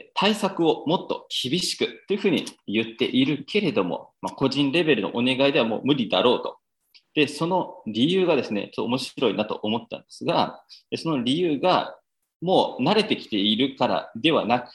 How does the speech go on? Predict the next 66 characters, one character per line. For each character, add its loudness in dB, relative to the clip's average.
て、 0
え、 -10
個 0
人 0
レ 6
ベ 6
ル -4
で 4
は、 0
も 0
う 2
自 -2
分 -2
は 0
感 -2
染 -6
対 0
策 -6
を -16
や 4
っ -10
て 2
い 2
る -2
と -2
多 4
く -6
の 0
人 -10
が -6
思 2
っ -4
て -2
い 4
る -2
か -4
ら 0
で -4
す -8
よ 0
と -14
い 0
う 4
ふ -2
う 2
に 2
そ -6
の -4
コ 0
ラ 4
ム -4
の -8
書 0
い 0
た -8
人 -8
が -6
言 -2
っ -8
て -4
い -2
る -6
ん -12
で -20
す -8
ね。 -4